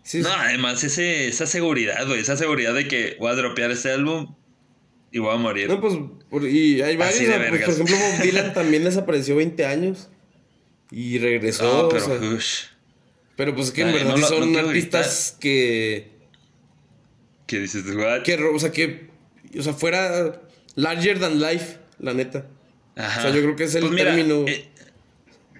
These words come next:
Speaker 2: Pero creo que igual y justo eso también, por eso mismo Interpol nunca ha, ha sido algo más interesante, güey, porque su, su sonido siempre se ha mantenido igual, güey.
Speaker 1: Sí, sí.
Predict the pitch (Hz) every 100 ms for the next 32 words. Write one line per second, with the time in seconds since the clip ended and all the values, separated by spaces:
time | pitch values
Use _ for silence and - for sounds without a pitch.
0 | - - - 170 180 175 185 185 185 139
1 | 143 160 165 160 156 165 151 117 117 135
2 | 139 147 160 170 143 156 156 139 117 110
3 | 113 117 113 113 113 110 - - 107 104
4 | 110 110 113 - 117 117 113 117 117 120
5 | 123 120 110 104 113 120 107 - 104 117
6 | 104 95 - 107 107 117 131 123 107 113
7 | 117 107 107 110 104 107 113 98 101 95
8 | 131 139 147